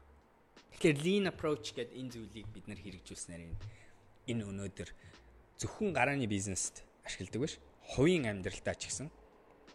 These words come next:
шин зүйлийг бий болгох, comfort-оос гарах, comfort zone-оос гарах, шин зүйлийг оролдож үзэх, үл мэдэгдэх зүйл рүү өөрийгөө хүчилж гаргах гэдэг зүйлийг нэвтрүүлж чадсан, нэвтрүүлдэг гэсэн үг. Одоо би бардам юу хэлж чадах вэ гэхлээр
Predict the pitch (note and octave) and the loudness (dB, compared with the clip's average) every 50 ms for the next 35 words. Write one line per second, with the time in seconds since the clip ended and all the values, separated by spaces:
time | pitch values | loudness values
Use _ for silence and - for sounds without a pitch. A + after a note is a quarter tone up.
0 | - - - - D3 D3 C#3+ A#2+ A2 G2+ F2+ - F#2+ F2 E2+ F#2 E2+ - E2 D#2+ | -8 -4 -2 0 2 2 2 0 -2 -4 -8 -8 -10 -10 -8 -10 -10 -10 -10 -12
1 | - - F2 - - - - A#2 A#2 - - - - - - - - - - - | -12 -14 -16 -16 -16 -12 -8 -8 -8 -6 -8 -8 -8 -10 -12 -12 -12 -12 -12 -12
2 | F2+ F2 F2+ - - F#2+ F2+ - A#2+ B2 - C3 G#2 - G#2+ F#2+ F#2 F#2 - - | -14 -14 -14 -14 -14 -14 -12 -10 -8 -4 -4 -4 -4 -6 -8 -8 -8 -8 -8 -10
3 | - - - F2 E2 - - - - - - - - - - - - - - - | -10 -10 -10 -10 -10 -10 -12 -14 -18 -20 -20 -20 -20 -20 -18 -18 -18 -20 -10 -2
4 | - - C#3+ C#3 B2+ A#2+ A2+ F#2+ G#2 F#2+ F#2+ F#2+ G2+ G#2 G2+ - - - A#2 - | 2 4 4 4 4 2 0 0 -2 -4 -4 -4 -4 -4 -4 -6 -6 -6 -6 -6
5 | - F#2 - - - - - - A#2 A2+ A2+ - A2+ F#2+ - - - - - - | -8 -10 -10 -10 -10 -10 -6 -6 -4 -4 -4 -4 -6 -6 -8 -12 -12 -12 -10 -10
6 | - - G2+ F2 - G2+ G2+ G2 F2+ F#2+ G#2 G#2+ G#2 G#2 F#2+ G2 G#2+ G2 F2+ E2+ | -8 -8 -8 -8 -6 -6 -4 -4 -2 -2 -2 -2 -2 -4 -4 -4 -4 -4 -4 -6
7 | - - - - - - - - - - - - - - G#2+ - - - - - | -10 -14 -20 -20 -20 -20 -16 -12 -10 -10 -6 -4 -4 -4 -4 -4 -6 -8 -8 -8
8 | - - A2+ G#2+ - - - - - - - F#2 - - E2+ - - - E2+ - | -10 -10 -8 -8 -6 -6 -6 -8 -10 -12 -14 -16 -16 -14 -14 -14 -14 -14 -14 -14
9 | - - - - - - - - - - - - - - - - - - - - | -16 -16 -18 -18 -20 -20 -20 -20 -20 -20 -20 -20 -20 -20 -18 -16 -16 -16 -16 -16
10 | - - - - - A2 G#2 - - - F2+ - - - G2 F2 E2 D#2+ - - | -14 -10 -8 -8 -6 -4 -6 -4 -4 -4 -2 -2 0 0 0 0 -2 0 2 2
11 | - G#2 E2+ - - - - - - - - - - - - - - - - - | 4 4 2 2 2 0 0 2 0 -4 -4 -6 -8 -14 -18 -20 -20 -20 -20 -20
12 | - - - - - - - - - - A2+ B2+ C#3+ - A#3+ A#3 A#3 A3 F#3 E3+ | -20 -20 -20 -20 -20 -20 -20 -4 6 8 10 10 10 10 10 10 10 10 8 4
13 | F3+ G3 F3 C3 A#2 G#2+ B2+ C3 - - - F3+ D3+ B2 G#2 F#2+ A#2+ D3 D3 B2+ | 2 2 4 4 6 6 6 6 6 4 2 2 2 0 0 0 2 4 4 4
14 | A#2 - - - - G2 - - - - A2 F#2+ - - - - - G#2+ F2+ | 2 0 0 0 0 0 -2 0 2 4 4 4 2 -2 -6 -2 0 -2 -2